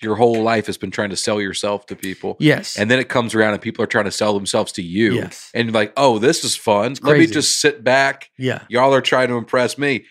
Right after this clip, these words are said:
Speaker 1: And then this dude rolls up sweatpants.
Speaker 2: Yeah.
Speaker 1: It's like, "What's up, dude? Hey, you looking
Speaker 2: Yeah.
Speaker 1: for a lawyer?" You're like,
Speaker 2: And
Speaker 1: "Well, not
Speaker 2: it's,
Speaker 1: really. Not
Speaker 2: and
Speaker 1: even
Speaker 2: it might be you want him to be like that when it's time to be like
Speaker 1: off
Speaker 2: that.
Speaker 1: the clock."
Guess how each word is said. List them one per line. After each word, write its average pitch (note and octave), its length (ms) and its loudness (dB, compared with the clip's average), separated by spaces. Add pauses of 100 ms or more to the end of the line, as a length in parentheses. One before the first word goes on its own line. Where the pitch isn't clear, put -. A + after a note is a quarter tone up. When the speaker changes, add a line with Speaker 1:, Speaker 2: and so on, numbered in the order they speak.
(140)
Speaker 1:
And A2+ 100 0
then A#2+ 140 4
this C3 160 0
dude A#2 360 0 (280)
rolls A2+ 260 2
up A2+ 220 2
sweatpants. A2+ 760 0
Speaker 2:
Yeah. B2 80 -6
Speaker 1:
It's A2 80 -4
like, A2 140 2
"What's - 160 -2
up, G2+ 220 -2
dude? C3+ 240 2
Hey, D3+ 160 6
you D3+ 120 -2
looking D3+ 200 4
Speaker 2:
Yeah. D3+ 80 4
Speaker 1:
for D#3+ 60 4
a D3+ 40 4
lawyer?" F3+ 580 4
You're C#3+ 140 0
like, A#2+ 240 0
Speaker 2:
And G3+ 140 4
Speaker 1:
"Well, G3+ 40 2
not G3+ 200 4
Speaker 2:
it's, F#2+ 60 -6
Speaker 1:
really. C#3+ 360 2
Not D#3 160 -2
Speaker 2:
and G#3 100 2
Speaker 1:
even G3+ 100 2
Speaker 2:
it G3+ 60 -2
might G#3+ 300 0
be F#3+ 80 0
you F3+ 340 0
want F3 240 2
him F3 220 2
to C3+ 80 -2
be E3 240 2
like B2 240 -2
that A#2+ 400 0 (100)
when C3 680 0 (520)
it's - 240 -6
time C#3+ 360 -2
to B2 100 -8
be B2 160 0
like A2 140 -4
Speaker 1:
off B2 160 2
Speaker 2:
that. - 80 -10
Speaker 1:
the A2 80 -4
clock." B2 500 0